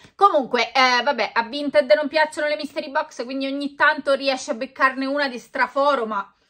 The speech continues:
non sono mai eccezionali. Ehm, ho un amico che è bravo a spiticchiare e gli ho chiesto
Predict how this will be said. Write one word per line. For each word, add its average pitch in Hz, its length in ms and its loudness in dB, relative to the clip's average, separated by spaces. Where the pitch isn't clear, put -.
non 254 220 -8
sono 302 260 -4
mai 247 500 -2
eccezionali. 247 1200 -4
Ehm, 269 920 2
ho 320 160 8
un 294 60 0
amico 302 460 2
che 247 300 4
è 254 240 0
bravo 233 580 2
a 226 240 4
spiticchiare 262 1000 -2
e 247 200 -2
gli 247 80 -8
ho 440 140 -4
chiesto 247 720 -6